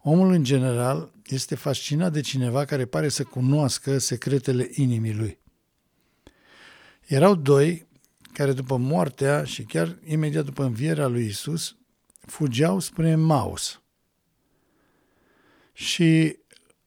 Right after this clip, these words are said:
lângă ei apărut Hristos incognito și a început să le povestească. La sfârșitul zilei, când Iisus a dispărut de lângă ei, ei au spus: "Nu ne ardea inima în noi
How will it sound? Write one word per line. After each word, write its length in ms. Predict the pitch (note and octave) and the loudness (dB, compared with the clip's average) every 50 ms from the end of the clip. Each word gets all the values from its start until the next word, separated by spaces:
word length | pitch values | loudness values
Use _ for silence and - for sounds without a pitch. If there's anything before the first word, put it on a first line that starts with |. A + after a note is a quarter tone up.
| _ - | _ -4
lângă 320 | D3 D3 F3 F#3+ F3+ F3 | 0 2 4 4 4 4
ei 540 | E3 D#3+ E3 F#3 G#3 G#3 A3 A#3 - - _ _ _ _ _ - - | 4 4 4 4 4 2 0 -2 -4 -10 _ _ _ _ _ -4 -4
apărut 420 | D#3 C#3 D#3+ E3 F#3 F#3+ - - - | -2 0 2 2 2 2 0 -4 -6
Hristos 640 | - E3+ E3 - - - - G#3 E3+ C3 - - | -2 -2 0 0 -2 0 2 4 4 4 2 2
incognito 960 | C#3+ C3+ A#2+ - C#3 B2+ A#2+ B2 D3 E3+ D#3+ A#2 - A#2+ A#2+ D3 C3+ - _ _ _ _ _ _ _ _ _ - _ _ _ _ _ - | 2 2 2 2 0 0 2 4 4 4 4 2 2 0 -2 -2 -4 -6 _ _ _ _ _ _ _ _ _ -20 _ _ _ _ _ -18
și 160 | - - D#3+ | -8 -2 0
a 40 | D#3 | 0
început 340 | C#3 - E3 E3 - A3 | 0 0 -2 -2 -2 -4
să 120 | E3 - G3+ | -2 0 -2
le 80 | F#3 | -2
povestească. 880 | F3 - F#3+ E3 E3 D3+ A#2+ - - - G2+ F2+ - - - _ - _ _ _ _ _ _ _ _ _ _ _ _ _ _ _ _ - | -2 -2 -2 -2 -2 -2 -2 -4 -4 -6 -6 -6 -8 -12 -14 _ -20 _ _ _ _ _ _ _ _ _ _ _ _ _ _ _ _ -2
La 100 | - C#3+ | 0 0
sfârșitul 680 | C3 - - C3+ B2 A2 - G#3+ G#3 - - F#3+ E3+ | 0 0 0 0 0 0 0 0 -2 0 2 0 2
zilei, 640 | B2+ A2+ A2 G#2+ A#2+ A#2 G2+ G#2+ B2 D3 D#3+ B2 - _ - - - | 2 0 -2 -2 -2 -2 -2 -2 -4 -4 -4 -6 -10 _ -20 -18 -10
când 240 | - C3+ B2+ B2 | -4 -2 -2 0
Iisus 300 | A#2+ A2 - E3+ D#3 - | 0 -2 -2 -4 -4 -2
a 80 | - B2+ | -4 -4
dispărut 500 | G#2 A2+ A#2 - - - C3+ C#3 D#3 D3 | -4 -4 -8 -8 -4 -2 0 0 0 0
de 100 | B2+ B2 | 0 0
lângă 260 | A#2+ A#2+ A#2+ A2+ A2 | 0 0 0 -2 -2
ei, 420 | A2+ A2+ A#2 C3+ D3+ D#3+ D#3+ D3 C#3+ | 0 0 0 2 2 0 0 0 2
ei 100 | C#3+ C#3+ | 2 2
au 120 | C3+ C3 | 2 0
spus: 420 | A#2+ - - - D#3 C#3+ - - _ _ - - - - - - _ _ | -2 -4 -4 -4 -4 -4 -4 -6 _ _ -20 -20 -20 -20 -20 -20 _ _
"Nu 220 | - C3+ D#3+ F#3+ | 2 4 6 6
ne 160 | G3 F#3+ F#3+ | 8 6 6
ardea 500 | F3+ F3 E3 D3+ B2+ A#2+ B2+ D#3 F3 D#3+ | 6 4 4 2 0 0 2 2 4 4
inima 460 | D#3 D#3 D3+ C#3+ C#3 C3+ C3 B2+ B2 | 4 4 4 4 4 4 4 2 2
în 220 | A#2+ A#2 A#2 B2 C3 | 2 0 2 2 2
noi 420 | C#3 C3+ A#2 G#2+ G#2+ G#2+ G2 - | 2 2 2 0 -2 -4 -6 -10